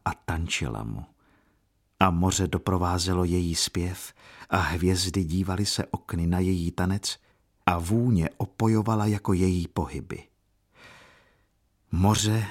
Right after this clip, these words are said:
hvězdy a vůně byly opět jejími spojenci. Když ji šíleně k sobě trhl,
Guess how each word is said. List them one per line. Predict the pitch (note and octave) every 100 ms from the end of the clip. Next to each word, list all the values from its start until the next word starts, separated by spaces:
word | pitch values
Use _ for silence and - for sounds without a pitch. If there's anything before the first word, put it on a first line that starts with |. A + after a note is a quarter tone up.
| -
hvězdy | F2 G2 G#2 G2 F#2+ A2 -
a | F2+
vůně | D2+ F#2 G#2 G#2+ G2+ F2
byly | C#2+ F2+ F2+ - -
opět | G2+ _ G#2+ G2+ - F2+
jejími | E2+ E2 D#2 D#2 C#2+
spojenci. | - - C#2+ A#1+ A1+ - - - - _ _ _ _ _ _ _ - - _ _ _ _ _ _ -
Když | E2+ G2+ -
ji | G2+
šíleně | - - G#2 A2 E2+
k | -
sobě | A2+ F2+ E2
trhl, | - F2 B1+